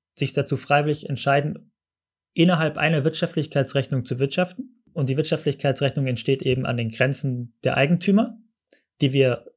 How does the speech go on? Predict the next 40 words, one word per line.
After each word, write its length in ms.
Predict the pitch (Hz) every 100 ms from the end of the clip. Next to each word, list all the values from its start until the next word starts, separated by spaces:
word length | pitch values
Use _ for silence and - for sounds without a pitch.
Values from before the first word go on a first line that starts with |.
| _
von 160 | - 139
uns 180 | 147 143
au-, 200 | 135 -
heraus 460 | 131 131 139 - -
respektieren. 720 | 131 - 123 - 156 202 220 - - _ _ -
Und 380 | 143 135 - - _ -
wie 200 | 131 156
dann 240 | 160 151
das 140 | 127 151
Unternehmen 340 | 131 127 123
heißt, 320 | 143 160 -
was 200 | 131 127
wir 160 | 135 123
auf, 140 | 117 - _ _ -
auf 140 | -
die 160 | 135 120
Visitenkarten 540 | 135 160 - 131 120
schreiben 400 | 117 117 127 139
oder 140 | 120
auf 160 | 117 - _
das 220 | 131 123 -
Produktionstor, 880 | 127 113 143 139 - 127 135 - _ _ _ - -
das 160 | 123
ist 120 | 156 151
jetzt 140 | 139
dann 100 | 143
wieder 240 | 135 139
unsere 600 | 151 147 131 131 117 - _
subjektive 460 | 147 143 135 127 117
Wahrnehmung. 460 | 127 135 123 113
Also 200 | 123 117
wenn 120 | 123 123
da 100 | 120
Nutella 380 | 117 147 147
steht 300 | 131 147 131
oder 120 | 123 123
wenn 100 | 123
da 80 |
Coca-Cola 500 | 120 127 127 - 139
steht, 260 | 127 139